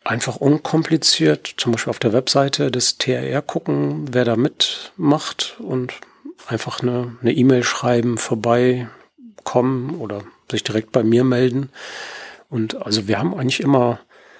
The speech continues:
wieder Möglichkeiten, dass man da mitmachen kann, zum Beispiel so als, ähm, Versuchsperson, ja, aber auch als S H K oder auch, äh, um, um eine Bachelorarbeit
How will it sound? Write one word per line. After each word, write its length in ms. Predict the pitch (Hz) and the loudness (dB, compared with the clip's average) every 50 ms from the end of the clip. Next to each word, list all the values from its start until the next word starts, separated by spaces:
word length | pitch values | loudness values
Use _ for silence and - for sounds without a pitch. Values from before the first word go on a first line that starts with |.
| - _ _ _ _ _ _ _ _ _ _ _ _ _ _ _ _ _ | -20 _ _ _ _ _ _ _ _ _ _ _ _ _ _ _ _ _
wieder 540 | - 117 110 110 117 120 117 117 117 113 113 | -12 -6 -2 0 2 4 4 4 2 2 0
Möglichkeiten, 800 | 117 110 110 117 - - 117 110 - - - 120 113 117 117 107 | 0 2 2 2 0 -2 -8 -6 -6 -6 -4 -4 -4 -4 -4 -4
dass 140 | 110 - | -4 -2
man 100 | - 117 | 0 0
da 80 | 107 104 | 2 2
mitmachen 480 | 104 110 139 - 131 113 117 - 127 117 | 2 2 0 0 0 -2 -2 -2 -2 -4
kann, 220 | - 123 123 123 | 0 2 2 2
zum 160 | 110 - 113 | 2 2 2
Beispiel 280 | 107 110 110 - - 104 | 2 2 2 0 -2 -4
so 140 | 101 110 113 | -2 -2 -2
als, 480 | 110 104 104 - - - - - - - - | -4 -4 -2 -2 -2 -2 -2 -6 -10 -12 -10
ähm, 300 | 131 117 113 113 107 110 - - | -10 -10 -10 -12 -14 -16 -14 -8
Versuchsperson, 760 | - 123 110 - 135 135 - - - 117 107 123 123 120 117 | -2 -2 0 0 0 -4 -2 0 0 0 2 2 0 0 0
ja, 80 | 104 101 | 0 0
aber 140 | 92 104 | -2 -2
auch 160 | 107 104 - - | -2 -2 -2 -4
als 140 | - - | -6 -4
S 180 | - - - - | 0 0 0 0
H 80 | 117 110 | 0 -4
K 440 | - - - 123 120 123 127 127 | -6 -6 -4 -2 -2 0 0 -2
oder 320 | - 202 139 107 - 110 - | -2 -2 -2 -2 -2 -2 -2
auch, 280 | 104 107 107 - - - - - - - - - - - - - _ - | -2 -2 -4 -4 -10 -16 -18 -20 -20 -20 -18 -18 -18 -18 -20 -20 _ -10
äh, 60 | - 120 113 110 117 110 110 - - | -8 -6 -6 -6 -6 -8 -10 -12 -12
um, 180 | - - 113 110 | -10 -8 -8 -6
um 80 | 135 | -4
eine 140 | 117 113 104 | -2 -2 0
Bachelorarbeit 1080 | 95 123 120 - - - 127 120 127 143 127 120 117 120 117 117 117 120 120 - - | 2 2 2 2 4 4 4 4 4 2 0 0 2 2 2 2 2 0 -2 -4 -6